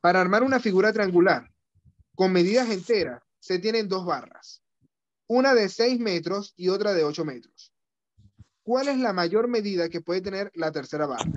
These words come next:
¿Qué opinan ustedes? Si una mide seis metros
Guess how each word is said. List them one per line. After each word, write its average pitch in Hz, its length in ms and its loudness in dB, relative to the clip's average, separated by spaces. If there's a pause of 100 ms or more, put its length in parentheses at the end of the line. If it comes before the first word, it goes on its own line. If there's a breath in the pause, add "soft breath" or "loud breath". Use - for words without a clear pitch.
(2500)
¿Qué 185 60 0
opinan 202 320 2
ustedes? - 520 -8 (640)
Si - 300 -4
una 240 240 6
mide 233 300 2
seis 202 280 0
metros 147 640 -8